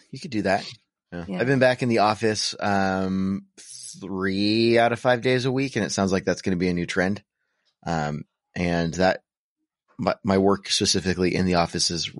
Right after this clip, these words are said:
Speaker 1: involving a lot of walking around the facility. So getting
Speaker 2: That's
Speaker 1: my
Speaker 2: good.
Speaker 1: steps in, uh,
Speaker 2: Mm-hmm.
Speaker 1: trying to force myself to take the stairs to get up to the top floor rather than the elevator.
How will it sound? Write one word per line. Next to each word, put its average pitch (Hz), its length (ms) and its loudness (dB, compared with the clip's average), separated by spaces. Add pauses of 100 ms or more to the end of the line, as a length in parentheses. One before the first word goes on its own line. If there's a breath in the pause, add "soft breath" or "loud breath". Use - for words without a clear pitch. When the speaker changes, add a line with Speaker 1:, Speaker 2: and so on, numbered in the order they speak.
(200)
Speaker 1:
involving 87 440 0
a 82 60 0
lot 107 220 0
of 98 120 -4
walking 95 380 -2
around 85 440 0 (480 loud breath)
the 92 100 -4
facility. 82 600 0
So 82 320 0 (920)
getting 110 200 2
Speaker 2:
That's 139 100 0
Speaker 1:
my 135 80 2
Speaker 2:
good. 127 80 0
Speaker 1:
steps 117 320 0
in, 120 220 -2 (600)
uh, 92 260 -4
Speaker 2:
Mm-hmm. 208 160 -8
Speaker 1:
trying 107 440 0
to 101 360 2 (480 soft breath)
force 131 320 0
myself 120 440 0
to 226 100 -2
take - 260 -6
the 110 100 -4
stairs 104 680 0
to 117 80 -2
get 113 180 2
up 117 160 2
to 120 100 -6
the 113 100 0
top 107 280 2
floor 127 280 0
rather 104 320 2
than 95 140 0
the 95 120 2
elevator. 95 560 -2